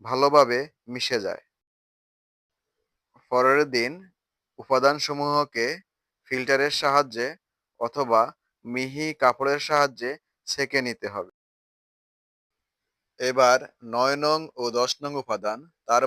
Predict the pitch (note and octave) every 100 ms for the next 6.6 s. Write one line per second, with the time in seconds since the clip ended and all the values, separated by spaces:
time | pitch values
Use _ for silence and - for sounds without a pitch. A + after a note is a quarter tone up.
0 | C3+ C#3+ D#3+ C#3+ A2+ A#2+ _ _ _ C3
1 | D3 D3+ - A2+ A#2+ C3 _ _ - A#2+
2 | - C3 C3+ - D#3 D3 A#2+ A#2 D3 -
3 | _ _ - A#2+ - - C#3+ A#2 B2 B2+
4 | _ _ - B2+ - - C3+ A#2 A#2+ C3
5 | A2 A#2+ C3+ C#3+ C3 A#2+ C3 _ B2 C3+
6 | C3+ C3+ B2+ A2+ -